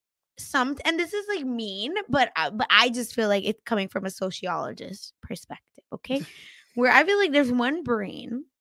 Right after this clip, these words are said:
Speaker 1: that's shared by all of y'all, and then sometimes it goes on loan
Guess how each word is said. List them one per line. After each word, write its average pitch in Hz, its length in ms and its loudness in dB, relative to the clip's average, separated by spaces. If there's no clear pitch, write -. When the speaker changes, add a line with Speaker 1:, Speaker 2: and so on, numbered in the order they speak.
Speaker 1:
that's 226 280 2
shared 220 320 -2
by 254 140 0
all 196 300 4
of 262 120 0
y'all, 349 300 -2
and 254 80 -4
then 262 120 -6
sometimes 403 420 -8
it 320 100 -8
goes 359 240 -4
on 359 260 -2
loan 226 580 -2